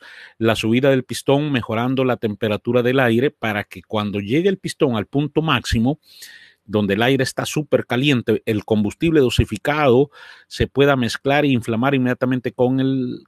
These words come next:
eh, con el diésel y entonces generar la máxima potencia. También podemos tener unas inyecciones posteriores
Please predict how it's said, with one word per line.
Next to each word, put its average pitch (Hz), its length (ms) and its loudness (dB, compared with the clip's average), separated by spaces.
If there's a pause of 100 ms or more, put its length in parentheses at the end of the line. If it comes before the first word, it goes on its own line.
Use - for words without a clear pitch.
(120)
eh, 113 220 -8
con 131 160 -2
el 139 100 0
diésel 147 460 0
y 123 100 -2
entonces 135 400 -2
generar 135 460 2
la 139 100 0
máxima 123 480 0
potencia. - 720 -6 (440)
También 117 280 2
podemos 143 300 2
tener 147 180 2
unas 127 220 2
inyecciones 135 680 -2
posteriores 156 920 2